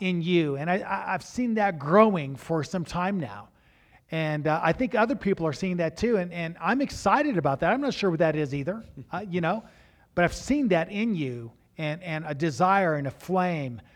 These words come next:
uh, for the Lord that's just beautiful. And I think that's really an awesome thing. So what I want you to do is I want you to give the mic back to Robin, and I want you to come up here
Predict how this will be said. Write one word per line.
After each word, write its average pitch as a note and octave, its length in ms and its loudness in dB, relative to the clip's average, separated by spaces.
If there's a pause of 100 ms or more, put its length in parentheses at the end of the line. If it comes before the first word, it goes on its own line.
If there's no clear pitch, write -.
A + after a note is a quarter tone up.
(240)
uh, C#3+ 240 0
for E3 180 -2
the D3 100 -2
Lord E3 300 2
that's C3+ 200 -4
just D3+ 280 -4
beautiful. C#3+ 640 -4 (420)
And C#3+ 280 -4
I D3 100 -2
think E3+ 200 -4
that's F#3 240 -4
really F#3+ 320 0
an F3 160 -6
awesome F3+ 280 -2
thing. G#3+ 240 -2
So - 140 -4
what F3 160 2
I G#3 40 6
want A3+ 200 0
you A3 80 0
to F3 120 0
do F3+ 100 2
is F#3 180 -4 (240)
I E3+ 80 0
want F#3+ 260 2
you G3+ 80 2
to E3 60 -2
give E3 160 0
the E3 80 -2
mic E3 200 0
back D#3+ 180 2
to E3 80 -4
Robin, F3 260 4
and D#3 60 -2
I E3 40 -2
want F3 220 -2
you D#3 60 -4
to - 80 -8
come D#3+ 200 -2
up C#3+ 140 -2
here D3+ 360 -4